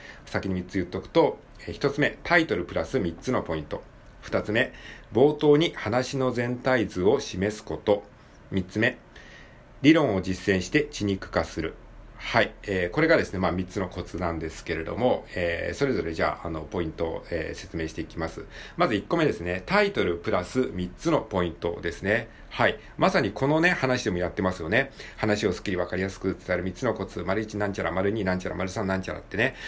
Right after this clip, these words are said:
このタイトルプラス三つのポイントっていうのをもう徹底するようにすると、えー、話がすっきりわかりやすくなります。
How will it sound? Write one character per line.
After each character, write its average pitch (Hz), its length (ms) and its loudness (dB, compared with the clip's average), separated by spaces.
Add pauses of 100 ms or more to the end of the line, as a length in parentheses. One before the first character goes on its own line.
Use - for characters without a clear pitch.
(100)
こ 123 100 -2
の 120 100 -2
タ 208 180 2
イ 208 80 2
ト 175 140 2
ル 147 80 0
プ 147 80 -6
ラ 135 100 2
ス 135 100 -4
三 123 120 0
つ 160 120 -6
の 160 100 2
ポ 131 180 0
イ 127 40 -2
ン 123 60 -4
ト 127 240 2
っ 127 60 -6
て - 200 -4
い 131 60 4
う 131 80 0
の 147 280 2
を - 60 -2
も 98 140 2
う - 40 -4
徹 117 200 -4 (100)
底 160 140 4
す 156 100 -6
る 143 180 2
よ 143 120 4
う 123 60 2
に 104 80 -4
す 107 120 -6
る 104 120 -4
と、 - 280 2 (280)
え 104 160 0
ー、 - 20 -4
話 113 320 0
が 92 100 4
す - 120 -8
っ - 20 -20
き - 80 -2
り 95 60 2
わ 90 120 0
か 101 120 0
り 101 60 4
や 101 120 2
す - 100 -12
く 90 120 -8
な 82 120 -2
り 82 120 -6
ま 87 140 -2
す。 73 200 -6